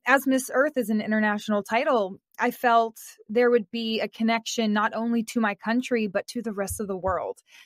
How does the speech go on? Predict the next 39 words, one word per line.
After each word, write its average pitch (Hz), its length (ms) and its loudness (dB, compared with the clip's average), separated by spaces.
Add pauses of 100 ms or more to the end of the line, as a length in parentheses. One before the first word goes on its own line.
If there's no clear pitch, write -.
(180)
So 262 260 6
you're 247 180 4
given 277 240 2
this 254 160 2
international 233 580 0
platform, 220 760 0 (360)
people 254 480 6
listening 233 540 0
in 214 100 -2
the 208 80 0
millions, 214 720 0
and 214 220 -2
I 220 100 -2
visualized 220 760 0
how 220 280 -4
easy 214 500 -4
it 202 120 -2
would 185 260 -4
be 247 380 0
to 202 340 0 (440)
be 233 300 0
seen 240 420 2
and 202 280 -2
heard. 220 400 0 (580)
And, 269 160 4
you 285 60 4
know, 285 180 6
after 294 340 4
the 277 80 0
fact, 208 380 4
when 214 380 0
it 220 100 -2
was 226 160 2
all 214 160 2
said 233 240 0
and 226 120 2
done, 226 300 2
I 214 100 -4
realized 220 760 0